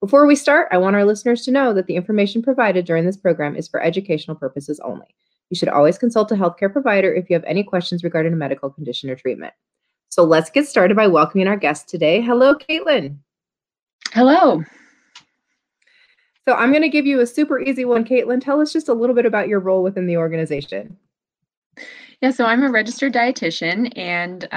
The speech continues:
Speaker 2: I work with Inland North One, uh, sorry, Inland <laughs> Northwest Health Services Community Wellness, and I mostly do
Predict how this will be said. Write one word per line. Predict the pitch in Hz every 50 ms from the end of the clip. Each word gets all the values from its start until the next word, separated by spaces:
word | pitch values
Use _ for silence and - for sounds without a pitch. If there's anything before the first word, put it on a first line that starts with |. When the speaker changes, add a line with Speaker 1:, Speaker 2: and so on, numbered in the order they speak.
| 165 151
Speaker 2:
I | - 180 185
work | 185 190 190 190 190 190 - - _ _ _
with | 175 180 175 175 175 175 -
Inland | - 185 190 190 190 190
North | 185 175 180 185 -
One, | 190 175 170 175 170 - _ -
uh, | 185 170 170 175 - - _ _
sorry, | _ - - 151 143 -
Inland | - 196 202 202 202
<laughs> | 214 214
Northwest | 226 220 220 196 - 196 - -
Health | - 180 190 -
Services | - 190 185 190 185 - 185 175 165
Community | _ - 208 202 208 208 208 202 202
Wellness, | 190 170 165 165 165 190 220 277 339 349 - - - _ - - - - - - - _ -
and | 185 185 185 185 185 185 - - - - -
I | 185 185
mostly | 190 196 214 226 254 294 - - 285 269
do | 240 247 240 233 233 233 233 233 233 226